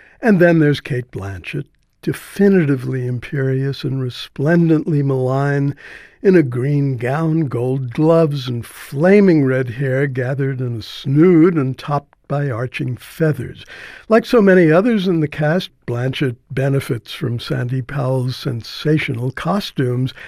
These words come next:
but the main thing she brings to the production is terrific acting. There's really no one like her working today, and when she's on screen, there's no way you can take your eyes off her.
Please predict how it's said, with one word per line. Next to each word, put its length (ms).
but 100
the 60
main 280
thing 260
she 160
brings 400
to 100
the 100
production 540
is 160
terrific 520
acting. 640
There's 220
really 340
no 360
one 340
like 300
her 200
working 460
today, 540
and 200
when 160
she's 280
on 280
screen, 640
there's 160
no 220
way 260
you 160
can 160
take 300
your 180
eyes 320
off 340
her. 340